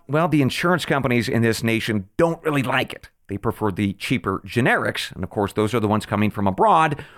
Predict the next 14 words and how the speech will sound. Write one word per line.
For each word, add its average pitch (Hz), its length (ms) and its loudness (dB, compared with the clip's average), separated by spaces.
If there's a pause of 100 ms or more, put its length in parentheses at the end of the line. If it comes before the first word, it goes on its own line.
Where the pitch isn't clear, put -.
with 170 160 0
less 131 260 2
quality 101 420 2
control. - 580 2 (1600)
So, 254 480 4 (220)
that 175 160 4
is 156 180 4
bad. - 340 -4 (440)
Now, 139 240 0
let's 175 240 0
talk 175 220 0
about 139 260 0
how 135 180 2
leadership 160 680 2